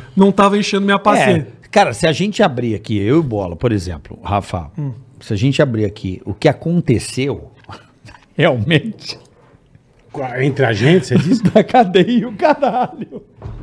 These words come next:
Speaker 3: Da cadeia.
Speaker 2: É, mas a gente tem essa porra também da, de tipo, vamos segurar, tá? Tem uma galera falando aí, mas eu não falo.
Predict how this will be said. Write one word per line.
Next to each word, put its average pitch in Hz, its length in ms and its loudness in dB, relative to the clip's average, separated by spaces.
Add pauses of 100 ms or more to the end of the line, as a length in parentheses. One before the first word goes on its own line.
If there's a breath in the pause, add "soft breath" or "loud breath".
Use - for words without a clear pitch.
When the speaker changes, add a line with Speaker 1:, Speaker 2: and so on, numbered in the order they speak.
(160)
Speaker 3:
Da 143 180 0
cadeia. 180 600 4
Speaker 2:
É, 180 60 2
mas 156 300 0
a 147 60 -2
gente 139 260 -10
tem 160 180 -4
essa 170 240 -2
porra 185 380 0
também 180 420 -2
da, 214 220 0
de 151 160 -2
tipo, 139 300 -4
vamos 139 240 -4
segurar, 208 480 2
tá? 175 160 -2 (240 loud breath)
Tem 190 100 0
uma 277 120 2
galera 277 360 2
falando 254 380 2
aí, 233 260 0
mas 131 340 -2
eu 170 140 0
não 302 140 -2
falo. 127 640 -4